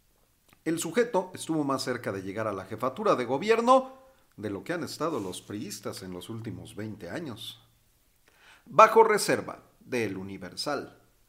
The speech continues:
Tras la emboscada que le tendieron morenistas a Xóchitl Gálvez en Nueva York,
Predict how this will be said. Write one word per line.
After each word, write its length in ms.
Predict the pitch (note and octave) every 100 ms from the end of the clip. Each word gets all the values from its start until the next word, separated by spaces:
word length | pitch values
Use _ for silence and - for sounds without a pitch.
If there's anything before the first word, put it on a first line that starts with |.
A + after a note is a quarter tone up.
| _ _ _ _ _ _
Tras 380 | - G3 F#3+ -
la 300 | F3 G3 G3+
emboscada 920 | G#3 G3+ F#3 G3+ F#3+ - C4 A#3 E3 E3
que 100 | G#2+
le 140 | G#2
tendieron 460 | G#2+ A2 B2 D3 C3
morenistas 720 | G#2 G2+ A2+ C3+ - G#2+ F#2+
a 60 |
Xóchitl 500 | F2 C#3 C3+ - A2+
Gálvez 460 | G2+ B2+ F2+ F#2 -
en 220 | - A2
Nueva 260 | C3+ C#3 C3+
York, 320 | G#2+ D#2+